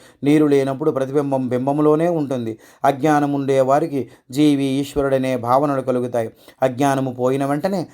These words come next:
వారికి జీవత్వపు భావనలు నశించి పరమాత్మ జ్ఞానం కలుగుతుంది.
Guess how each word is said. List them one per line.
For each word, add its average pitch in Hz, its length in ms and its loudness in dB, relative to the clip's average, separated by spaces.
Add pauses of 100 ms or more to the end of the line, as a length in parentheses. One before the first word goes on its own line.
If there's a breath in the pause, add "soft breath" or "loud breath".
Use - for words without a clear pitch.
(200 soft breath)
వారికి 139 320 2
జీవత్వపు 135 920 -4 (240 soft breath)
భావనలు 135 380 2
నశించి 135 480 -4
పరమాత్మ 127 500 0
జ్ఞానం 120 440 -4
కలుగుతుంది. 117 560 -4